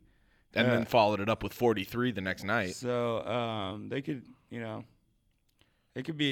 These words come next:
Speaker 2: it could be a high number this year.
Speaker 1: Yeah, and it, it's funny that, it's funny that you brought up, uh, scoring, uh, because I was, I was thinking of, uh, a topic to do for the starting five yesterday,
Speaker 2: Mm-hmm.
Speaker 1: uh,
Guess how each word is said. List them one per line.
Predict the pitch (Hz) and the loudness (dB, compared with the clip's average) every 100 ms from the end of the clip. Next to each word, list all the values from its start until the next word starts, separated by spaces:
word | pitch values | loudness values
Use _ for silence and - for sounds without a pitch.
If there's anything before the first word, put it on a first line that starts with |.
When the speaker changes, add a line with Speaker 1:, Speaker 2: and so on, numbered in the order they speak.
| 117 | 0
Speaker 2:
it | 139 | -4
could | 156 | 0
be | 156 | 0
a | |
high | 123 127 | 2 0
number | 120 123 113 | 0 -2 -2
this | 90 - | -4 -6
year. | 104 98 - | -8 -10 -10
Speaker 1:
Yeah, | 101 139 127 87 76 | -2 2 4 2 -4
and | 107 113 110 | -2 -2 0
it, | 117 107 | 0 0
it's | 110 107 | -4 -4
funny | 147 151 | -2 0
that, | 135 120 | 0 -2
it's | 107 - | -4 -4
funny | 139 139 | -2 0
that | 107 | -2
you | 101 | 2
brought | 110 107 | 4 4
up, | 98 - | 2 0
uh, | 92 92 82 57 - - | 0 0 -2 -6 -10 -14
scoring, | - - - 110 104 90 80 90 _ _ _ _ - | -6 -6 0 0 0 -2 -8 -14 _ _ _ _ -6
uh, | 95 85 76 | -4 -4 -6
because | 95 95 95 90 - _ _ | -6 -4 -6 -8 -12 _ _
I | 101 | 0
was, | 107 95 - | 0 -2 -4
I | |
was | 101 - | -4 -4
thinking | 139 131 117 | -4 -4 -2
of, | 104 95 90 - - | -2 -4 -12 -16 -8
uh, | 101 98 90 85 78 67 _ _ _ - | -4 -4 -4 -6 -10 -12 _ _ _ -10
a | 95 | -4
topic | 107 101 95 - | 4 4 2 -8
to | 90 | -6
do | 95 | -6
for | 92 87 | -6 -8
the | |
starting | 85 90 90 | -4 -4 -2
five | - 87 87 | -2 -2 -2
yesterday, | 87 87 85 85 85 _ - - 135 | -6 -6 -6 -6 -8 _ -20 -16 -10
Speaker 2:
Mm-hmm. | 117 107 | -6 -2
Speaker 1:
uh, | 92 87 | -2 -2